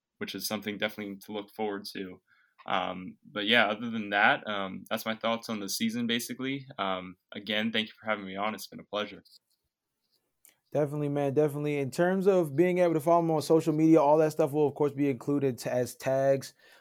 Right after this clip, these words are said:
Speaker 2: um, when the episode goes live. Hot Takes on Hoops is one of the better pa-, pages on Instagram. If you're not hip yet, get hip soon. We've had Jackson on a couple of episodes, um, already, and is a guy that we like to bring on as frequently as humanly possible because he's a guy that really knows his stuff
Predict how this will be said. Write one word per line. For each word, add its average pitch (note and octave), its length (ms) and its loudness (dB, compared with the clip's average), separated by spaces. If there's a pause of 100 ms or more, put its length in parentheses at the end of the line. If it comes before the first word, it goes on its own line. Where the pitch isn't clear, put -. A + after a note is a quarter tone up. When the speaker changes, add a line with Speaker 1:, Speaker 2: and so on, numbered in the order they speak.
(140)
Speaker 2:
um, C3 260 0
when C#3 140 2
the C3+ 140 -2
episode C3+ 460 0
goes A2+ 360 -4
live. C3 580 0 (260)
Hot D3+ 180 4
Takes D3+ 200 0
on C#3+ 140 0
Hoops C3+ 160 -2
is B2 80 -10
one C#3+ 140 0
of C3+ 40 -2
the B2+ 80 0
better C3+ 280 4
pa-, C3+ 440 -2
pages C3+ 460 2
on C3+ 240 -2
Instagram. C3+ 680 -4
If G#2 80 -6
you're B2 100 -4
not C3+ 200 -2
hip C3 180 0
yet, A#2+ 380 0
get B2 140 0
hip B2 220 -2
soon. B2+ 480 -2
We've A2+ 120 -10
had B2+ 240 0
Jackson B2+ 340 -2
on B2+ 140 -4
a A2 60 -6
couple B2+ 300 -2
of A#2+ 120 -4
episodes, B2 640 -2 (400)
um, B2 280 2
already, B2+ 640 2
and B2 80 0
is A2+ 140 -4
a A#2+ 80 -2
guy B2+ 160 0
that A#2+ 140 -2
we B2 100 -2
like B2+ 220 -2
to A2+ 80 -6
bring B2+ 240 -4
on B2 180 -4
as A2+ 140 -4 (160)
frequently E3+ 560 2
as D3+ 100 -2
humanly D#3 360 -2
possible C#3+ 500 2
because B2 320 -2
he's B2+ 140 -4
a B2 40 -8
guy C3 160 2
that A#2+ 100 -2
really B2+ 220 -2
knows B2 280 -4
his A2 100 -16
stuff B2 340 -4